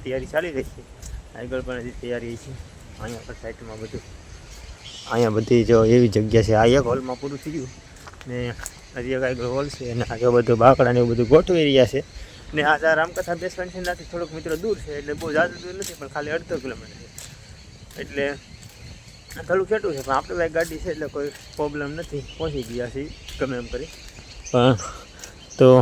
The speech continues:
જો આ બીજો હોલ, બહુ આ મસ્ત હોલ છે અને આ બીજો હોલ છે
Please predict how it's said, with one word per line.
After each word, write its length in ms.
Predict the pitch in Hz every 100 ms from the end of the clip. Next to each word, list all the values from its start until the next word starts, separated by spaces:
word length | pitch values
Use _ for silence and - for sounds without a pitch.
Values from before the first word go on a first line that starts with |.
| 101 131
જો 100 | 127 120 - - 131
આ 80 |
બીજો 240 | 117 120 107
હોલ, 160 | 98 104 -
બહુ 100 | 131 123
આ 80 | 127 120
મસ્ત 280 | 117 - - 107
હોલ 120 | 101 107
છે 100 | 143 - - - - - - - -
અને 200 | - 120 120 107 - 120
આ 60 | 120
બીજો 220 | 135 135
હોલ 140 | 139 131
છે 160 | -